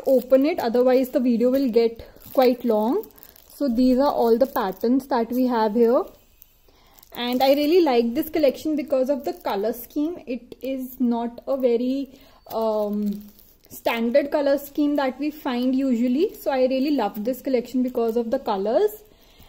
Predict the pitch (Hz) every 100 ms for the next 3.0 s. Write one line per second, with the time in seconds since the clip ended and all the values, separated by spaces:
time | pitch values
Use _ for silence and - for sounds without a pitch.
0 | _ - 226 233 254 349 269 262 254 247
1 | 277 262 240 262 262 254 233 247 233 226
2 | 226 - 247 233 226 220 - 233 294